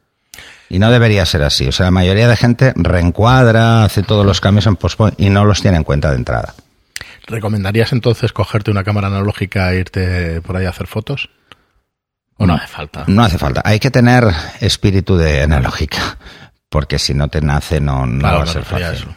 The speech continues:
Speaker 1: No va a ser fa-, no, no va a ser nada fácil, ¿eh? Y además el negativo tiene menos rango dinámico y entonces, eh, hay mucha gente que sufriría más de lo normal hoy en día, ¿no? Que tampoco es necesario. Si te gusta la fotografía analógica o química, eh, hazlo.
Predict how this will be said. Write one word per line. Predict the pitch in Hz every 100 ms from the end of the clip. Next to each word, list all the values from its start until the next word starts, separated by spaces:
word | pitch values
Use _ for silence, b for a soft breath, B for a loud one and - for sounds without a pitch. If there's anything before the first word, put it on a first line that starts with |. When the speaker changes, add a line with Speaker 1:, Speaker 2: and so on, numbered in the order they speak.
| _
Speaker 1:
No | 87
va | 78
a | 71
ser | 80
fa-, | - -
no, | 85 87
no | 92 101
va |
a | 101
ser | 113
nada | 101 95
fácil, | - - - 78
¿eh? | 95 127 B B -
Y | 80
además | 73 73 98 -
el | 101
negativo | 90 78 92 90
tiene | 87 85
menos | 80 73 - - -
rango | 85 82
dinámico | 80 76 90 95 101
y | 82
entonces, | 67 - 87 82
eh, | 170 64 76
hay |
mucha | 87 90 85
gente | 95 95
que |
sufriría | - 87 80 76 92
más | 85 85
de | 95
lo | 82
normal | 67 65 78 87
hoy | 82 69
en | 65
día, | 62 60
¿no? | 82 190 B B B B B B _
Que | 131
tampoco | 127 71 60 69
es | 76
necesario. | 73 76 71 69 62 -
Si | 80
te | 95
gusta | 127 - 123 92 69 76
la | 76
fotografía | - 76 71 80
analógica | 65 67 92 - - 92 73
o | 67
química, | - 82 92 - 127 B B B B B B _ _ _
eh, | 85 76 71 69 -
hazlo. | - 73